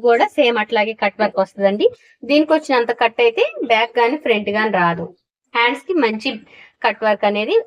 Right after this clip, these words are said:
మంచి కట్ అనేది, ఫినిషింగ్ అనేది నీట్ గా తెలిసిద్ది. చాలా బాగుంది కదండి,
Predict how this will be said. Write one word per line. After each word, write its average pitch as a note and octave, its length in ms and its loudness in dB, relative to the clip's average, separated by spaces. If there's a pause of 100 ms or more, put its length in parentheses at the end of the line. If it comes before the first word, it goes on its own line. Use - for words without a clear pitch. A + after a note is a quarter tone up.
మంచి A3 320 -4
కట్ - 240 0
అనేది, G#3+ 380 0
ఫినిషింగ్ A#3+ 400 0
అనేది A#3 400 0
నీట్ A#3 240 2
గా A3+ 120 2
తెలిసిద్ది. F#3+ 540 -6 (440)
చాలా G#3 280 0
బాగుంది F#3+ 300 -6
కదండి, G3+ 480 -4